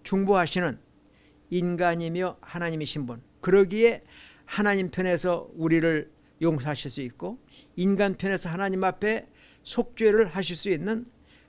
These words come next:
자격자가 되신 것입니다. 이제 우리는 예수님을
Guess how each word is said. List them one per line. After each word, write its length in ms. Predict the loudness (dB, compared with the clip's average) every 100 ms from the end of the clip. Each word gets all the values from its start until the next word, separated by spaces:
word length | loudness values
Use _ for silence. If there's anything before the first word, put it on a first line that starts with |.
| _
자격자가 720 | -2 -2 -2 -4 -2 -2 -4 -6 _
되신 260 | -6 -4 -6
것입니다. 520 | -6 -6 -8 -10 -20 _ _ -20 _ -14 -4
이제 140 | 2
우리는 440 | 4 4 2 0 -4 _ _ _ _ _ -2
예수님을 720 | -2 0 -2 -2 0 0 -4